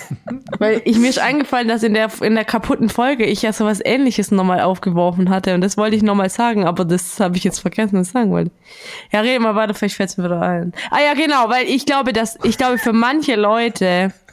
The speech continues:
das hab ich gesagt, ich glaube, für manche Leute, ähm, ist halt so Familie und heiraten und Kinder und was auch immer, ist so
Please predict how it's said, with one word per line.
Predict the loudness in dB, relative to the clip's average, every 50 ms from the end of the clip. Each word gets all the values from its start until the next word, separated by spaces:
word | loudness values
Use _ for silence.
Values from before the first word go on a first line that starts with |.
| _ -4
das | -4 -2 0
hab | -2 -2
ich | -4 -4
gesagt, | -4 -4 -4 -4 -6 -8 -10 -10 -8 -8 -10 -8 -8 -10 -12 -12 -8
ich | -4
glaube, | -2 0 0 0 0
für | 0 0 2
manche | 2 2 2 2 2 0 0 0 0 0 2
Leute, | 2 2 2 2 2 2 0 0 -2 -2 0 0 2 2 2 2 0 -2 -4 _ _ -18 -16 -16 -18 -20 -20 -20 _ _ 0
ähm, | 0 2 2 2 2 2 2 0 -2 _ _ _ _ _ -2
ist | -2 0 0 2
halt | 0 -2 -2
so | -4 -2 0 2 2 2 2 0 -2 -6
Familie | -6 -2 0 2 2 4 4 4 4 4 4 2 2 2 2 2 0 0 0 0 0
und | 0 0 2 2
heiraten | 2 0 0 0 0 0 0 0 2 2 2
und | 0 0
Kinder | 0 2 2 2 2 2 2 2
und | 2 2 0
was | 0 0 -2
auch | 0 2
immer, | 2 2 2 2 0 -2 -6 -12 -14 -14 -14 -16 -18 _ _ _
ist | 0 0 0 0 -2 -2
so | 0 2 2 2 2 2 2 0